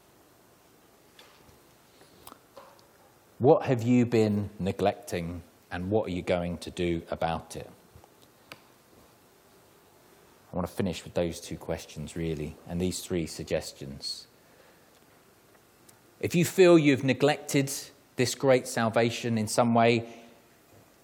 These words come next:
the good news is Jesus is a faithful and merciful high priest who stands between us and God and who we can come to and say, "I messed it up again.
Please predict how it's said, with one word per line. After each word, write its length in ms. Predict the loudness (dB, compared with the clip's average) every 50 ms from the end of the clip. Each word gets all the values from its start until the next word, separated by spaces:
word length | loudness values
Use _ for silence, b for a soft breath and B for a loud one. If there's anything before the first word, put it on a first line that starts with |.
| _ -8
the 80 | -8
good 340 | -6 0 2 4 4 4 2
news 320 | 2 2 2 2 2 0 0
is 540 | 0 0 0 -2 -6 -8 -10 -10 -12 -14 -18 _ _ _ _ _ _ _ _ -4
Jesus 600 | -2 0 0 0 -2 -4 -6 -6 -6 -10 -12 -10
is 140 | -10 -8 -8
a 60 | -8
faithful 760 | -8 -8 -4 -2 -2 -2 -2 -4 -8 -4 -2 -2 -2 -2 -4 -8
and 260 | -10 -8 -6 -4 -4
merciful 540 | -4 -2 -4 -4 -6 -10 -14 -8 -6 -8 -6
high 220 | -4 -2 -4 -4
priest 600 | -4 -6 -6 -6 -6 -6 -6 -8 -12 -14 -14 -18 -20 b b b b b b b b
who 80 | -8 -8
stands 500 | -8 -6 -4 -4 -4 -4 -4 -6 -8 -10
between 340 | -12 -14 -8 -6 -6 -4 -4
us 200 | -6 -8 -10 -10
and 80 | -6
God 240 | -6 -4 -6 -6 -8 -12 -20 -20 -20 B B B B B B B B B
and 80 | -4 -2
who 100 | 0 0
we 120 | 0 0
can 160 | -2 -4 -6
come 240 | 0 0 0 0 0
to 180 | -2 -2 -2 -2
and 100 | -2 -2
say, 380 | 0 0 2 2 2 0 -2 B B B B B B B B B _ -20 -20 -20 _ _ _ _ _ _ -12 -6
"I 20 |
messed 340 | 0 2 2 2 0 -2 -2
it 40 | 0
up 240 | 0 0 0 0 -4
again. 420 | -2 0 0 0 0 -2 -6 -10